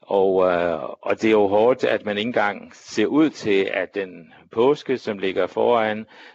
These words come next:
bliver nogenlunde normal igen med muligheder for at rejse og se familie og venner. Så det er hårdt, men jo, øh, og det tror jeg også, de fleste erkender, øh, desværre nødvendigt, øh, indtil videre. I stedet for kigger man frem mod sommeren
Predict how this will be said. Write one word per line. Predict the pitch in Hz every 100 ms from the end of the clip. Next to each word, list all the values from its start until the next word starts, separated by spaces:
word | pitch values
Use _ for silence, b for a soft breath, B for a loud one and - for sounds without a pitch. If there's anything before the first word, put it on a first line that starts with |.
| _
bliver | 104 95
nogenlunde | 95 107 120 107 110
normal | 104 98 107 98
igen | 98 98
med | 104
muligheder | 95 104 110 101
for | 90 95
at | 82
rejse | 80 90 98 101
og | 82 80
se | - 90 76
familie | 90 90 85 85
og | 80
venner. | 76 76 82 82 B B B
Så | - 104 92 82 _ _ _
det | 117 120
er | 139
hårdt, | 127 120 143 -
men | 117 101
jo, | 98 95 87 _ _ _ 95
øh, | 90 90 90
og | 87
det | 95
tror | - 107
jeg |
også, | 101 -
de |
fleste | 107 113 101
erkender, | 95 117 107 104 B B B B
øh, | 98 92 87
desværre | 95 98 107
nødvendigt, | 107 104 120 - - - -
øh, | - 196 -
indtil | - - 90
videre. | 85 85 92 - _ B B B B
I | -
stedet | - 143
for | 139 135 127
kigger | - 156 160
man | 131 110
frem | 131 123
mod | 117 104
sommeren | - 131 156 151 135